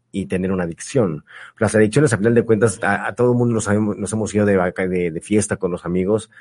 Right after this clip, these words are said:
cada fin de semana a tomar. Y creo, a, a final de cuentas, ya tienes una adicción de ir a tomar con tus amigos todos los fines de semana. Después puedes tomar diario, después puedes tomar, este, cada cinco minutos, etcétera.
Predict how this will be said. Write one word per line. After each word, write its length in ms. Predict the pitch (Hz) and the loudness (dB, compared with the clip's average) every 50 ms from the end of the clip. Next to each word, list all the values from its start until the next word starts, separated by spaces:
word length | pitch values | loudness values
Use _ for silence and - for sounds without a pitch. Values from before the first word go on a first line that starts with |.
| _ _ _ _ - | _ _ _ _ -4
cada 200 | - 104 117 113 | -2 -2 -2 -2
fin 160 | - 120 123 | 0 0 0
de 80 | 131 | 0
semana 300 | 117 - 101 98 98 101 107 | 0 0 2 2 2 2 0
a 40 | 107 | 0
tomar. 380 | - 95 120 131 123 104 82 - _ _ _ _ | 0 0 2 2 0 0 -4 -10 _ _ _ _
Y 120 | 113 104 | -8 -2
creo, 160 | - 127 123 | 2 2 2
a, 40 | 95 | 4
a 220 | 113 101 110 95 | 2 2 0 0
final 140 | 107 117 131 | 2 2 2
de 40 | 147 | 2
cuentas, 180 | 139 131 120 123 | 2 2 2 2
ya 140 | 127 123 | 2 2
tienes 220 | - 147 151 135 127 | 2 2 2 2 2
una 140 | 127 117 98 | 0 0 0
adicción 520 | 92 87 - - - 85 80 78 80 - _ _ _ _ _ _ | -2 -4 -6 -6 -6 -4 -4 -6 -8 -12 _ _ _ _ _ _
de 140 | - 90 98 | -2 0 2
ir 100 | 107 120 | 4 4
a 40 | 131 | 4
tomar 260 | - 120 104 107 110 | 2 2 2 2 2
con 160 | 107 123 110 | 0 -2 -4
tus 80 | 95 - | -2 -2
amigos 280 | 101 92 107 113 110 113 | 0 2 4 2 2 2
todos 200 | 117 117 117 117 | -2 -2 -2 -2
los 120 | 110 - | -2 -2
fines 200 | - 101 101 101 | -2 -2 -2 -2
de 60 | 101 | -2
semana. 420 | 98 120 131 165 151 127 101 76 - - - - - _ _ _ - | -2 0 0 2 2 0 -2 -4 -8 -12 -20 -20 -20 _ _ _ -2
Después 320 | 117 - - 117 110 - | -2 0 2 0 2 4
puedes 340 | - 120 113 101 95 92 - - - | 4 4 4 4 2 -4 -8 -12 -8
tomar 460 | - 92 95 98 98 101 107 95 - - _ _ | -4 0 0 2 2 2 0 -2 -4 -8 _ _
diario, 640 | 80 78 95 95 82 92 110 117 123 123 127 131 135 | -12 -10 -10 -6 0 2 2 4 4 4 4 2 2
después 320 | 120 104 - - 95 92 | 2 0 -2 -6 -14 -12
puedes 240 | - - 101 92 - | -6 -4 -4 -4 -4
tomar, 260 | - 90 90 92 90 | -4 -4 -2 -2 -2
este, 560 | 90 82 - - - 87 85 82 85 85 78 - | -2 -4 -8 -10 -10 -8 -6 -6 -6 -6 -8 -6
cada 220 | - 92 92 92 87 | -4 -2 -2 -2 -2
cinco 220 | - 87 85 95 | -6 -10 -12 -6
minutos, 400 | 95 110 127 143 135 - 127 110 - | -2 0 0 0 0 -2 -4 -6 -6
etcétera. 500 | 98 - - - 101 85 - 78 78 - | -6 -6 -4 -4 -4 -2 -2 -4 -4 -6